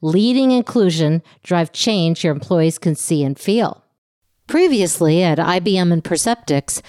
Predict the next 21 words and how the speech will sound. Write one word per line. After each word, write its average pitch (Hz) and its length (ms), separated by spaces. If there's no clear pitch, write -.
Gina 311 400
advised 196 540
leaders 175 380
in 160 100
the 151 80
Fortune 226 420
five 185 260
hundred 156 420
and 220 180
other 277 300
large 156 380
global 156 360
companies 139 640
to 233 100
build 220 300
psychologically 240 840
healthy 233 640
and 151 180
engaging 190 600
organizational 170 840
cultures - 760